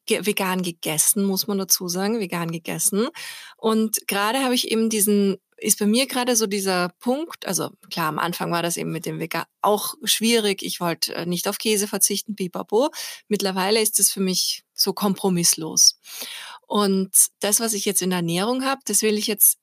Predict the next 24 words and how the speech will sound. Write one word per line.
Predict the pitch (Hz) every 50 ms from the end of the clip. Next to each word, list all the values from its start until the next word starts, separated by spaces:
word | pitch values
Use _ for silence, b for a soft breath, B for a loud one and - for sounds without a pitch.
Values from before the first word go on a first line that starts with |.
| _ _ -
im | - 214 202
Leben | 185 180 180 175 170 175
umsetzen, | 170 175 170 170 170 175 170 170 - - 196 185 165 170 185 B B B B -
wo | 190
ich | 190 -
sag: | - 185 185 -
„Okay, | 175 - - 233 226 233 -
ich | - 196 - -
achte | 185 185 - - 202 196 - _ -
ganz | 196 214 240 247 -
penibel | - 254 240 226 220 214 208 208
drauf, | - 190 180 185 190 - - B B B B B B B B _
keine | - - 214 175 170 175 165 185 190 -
tierischen | - - 196 185 180 180 - - 175 180
Produkte | - - 175 190 185 - - 175
mehr | 175 160 156
zu | - - -
kaufen.“ | - 180 160 151 - - 180 -
Also | - 180 180 175 -
auch | - 185 185 185 180 - - - -
keine | - 202 170 180 196
Handtaschen, | 185 180 185 175 - 156 156 - - - 185 170 175
keine | 202 214 180 175 175
Schuhe, | - - 196 190 170 170 160 156 160 151